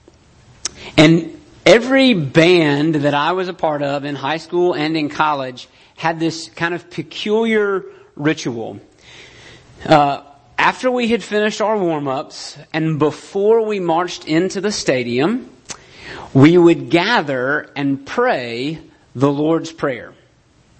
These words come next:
At least that's what, that's what we call this. You may have recognized those words if you're familiar with the Bible. Uh, Matthew has a longer version of this prayer in his gospel, but we call this the Lord's Prayer.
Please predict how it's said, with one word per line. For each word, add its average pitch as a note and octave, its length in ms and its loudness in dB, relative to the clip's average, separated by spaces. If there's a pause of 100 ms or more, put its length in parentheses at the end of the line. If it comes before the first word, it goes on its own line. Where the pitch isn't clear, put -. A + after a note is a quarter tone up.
(680)
At C3 100 4
least C#3 180 4
that's D3 200 2
what, C#3+ 220 0
that's D3 160 -2
what D3 120 0
we C#3+ 160 4
call D#3 400 4
this. C#3 440 0
You D3 80 -4
may D3+ 140 0
have C3+ 120 -4
recognized C#3+ 640 -4
those C#3 260 -2
words D3 520 2
if C#3+ 100 -12
you're D3 100 -2
familiar C#3+ 440 -4
with C#3+ 140 -8
the C3 60 -4
Bible. C3+ 460 -6 (380)
Uh, C3+ 160 -4
Matthew D3+ 480 -8
has C#3+ 240 -8
a C#3 80 -8
longer C#3+ 480 -6
version C#3 400 -6
of A#2+ 180 -8
this C3+ 200 -8
prayer C3+ 340 -4
in B2 100 -8
his C#3+ 240 -6
gospel, C3+ 440 -10
but D#3 80 -8
we D#3+ 120 -4
call G#3+ 220 -4
this G3 180 -12
the D3 120 -10
Lord's D#3+ 380 -4
Prayer. C3 480 -4